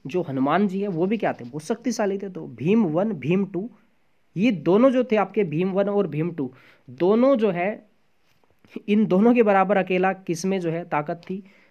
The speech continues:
पवन पुत्र हनुमान जी में। ठीक है, तो इसको ऐसे लिंक कर सकते हैं आप। अब कैसे याद रखें? महाराष्ट्र, भीमा, मैं है, मैं से हो जाएगा आपका महाराष्ट्र। चलिए,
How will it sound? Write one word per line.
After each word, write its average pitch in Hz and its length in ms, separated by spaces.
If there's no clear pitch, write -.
पवन 160 260
पुत्र 175 360
हनुमान 139 380
जी 123 140
में। 110 160
ठीक 214 160
है, 170 80
तो - 200
इसको - 340
ऐसे 190 380
लिंक 208 340
कर 160 200
सकते 170 300
हैं 165 60
आप। 175 160
अब 156 280
कैसे 170 220
याद 190 140
रखें? 196 180
महाराष्ट्र, 165 500
भीमा, 131 400
मैं 160 220
है, 185 140
मैं 156 200
से 151 140
हो 147 80
जाएगा 139 240
आपका 143 280
महाराष्ट्र। 120 640
चलिए, 202 300